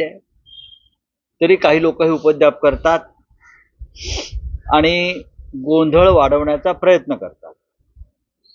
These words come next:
महाविकास आघाडी महाराष्ट्रात सव्वीस तारखेला सत्तेवर येते, तेवीसला निकाल लागतील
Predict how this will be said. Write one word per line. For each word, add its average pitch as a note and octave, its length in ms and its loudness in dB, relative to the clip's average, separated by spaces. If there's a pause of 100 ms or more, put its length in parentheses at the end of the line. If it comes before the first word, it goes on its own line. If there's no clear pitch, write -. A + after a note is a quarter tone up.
(1080)
महाविकास F3 560 2
आघाडी D#3 540 0 (240)
महाराष्ट्रात D3+ 720 -2 (280)
सव्वीस D3+ 440 -2
तारखेला C#3 580 -2
सत्तेवर C3 520 -4
येते, D#3 280 -2
तेवीसला D3 580 -4
निकाल D#3 340 0
लागतील F3+ 500 -4